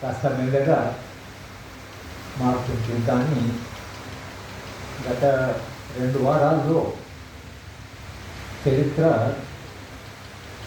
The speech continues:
చాలా వేగంగా మారింది. గతంలో ఎన్నడూ జరగని తీరులో ఒక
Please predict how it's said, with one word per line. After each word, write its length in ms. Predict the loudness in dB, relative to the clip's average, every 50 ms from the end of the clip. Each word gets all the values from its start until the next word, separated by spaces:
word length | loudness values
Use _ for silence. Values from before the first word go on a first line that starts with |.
| -12 -10 -4 0
చాలా 280 | 4 6 8 8 8 6 6 4
వేగంగా 480 | 4 4 4 4 2 0 0 -2 -2 -2 -2 -2 -4 -4
మారింది. 300 | -6 -6 -6 -8 -10 -12 -12 -14 -16 -16 -16 -16 -14 -14 -14 -14 -14 -14 -14 -14 -12 -12 -12 -12 -12 -12 -12 -12 -10 -10 -10 -10 -10 -8 -6 -2 0 2
గతంలో 460 | 2 2 4 4 6 6 6 6 6 6 6 4 0 -2 -6 -10 -14 -14 -16 -14 -14 -14 -14 -14 -14 -14 -14 -14 -14 -14 -14 -14 -14 -14 -10 -6 -2 2
ఎన్నడూ 340 | 4 6 8 8 10 8 8 8 6 4
జరగని 440 | 2 2 2 2 2 2 0 0 0 -2 -2 -4 -6 -10 -12 -14 -14 -14 -14 -14 -14 -14 -14 -14 -14 -14 -14 -14 -12 -12 -12 -12 -10 -10 -8 -4
తీరులో 360 | 0 0 2 2 4 4 6 6 4 4 0 -2 -4 -8 -12 -12 -12 -12 -12 -12 -12 -12 -12 -12 -12 -12 -12 -12 -12 -12 -12 -12 -12 -12 -12 -12 -10 -10 -10 -10 -10 -10 -10 -10 -8 -4 -4 -2
ఒక 120 | 2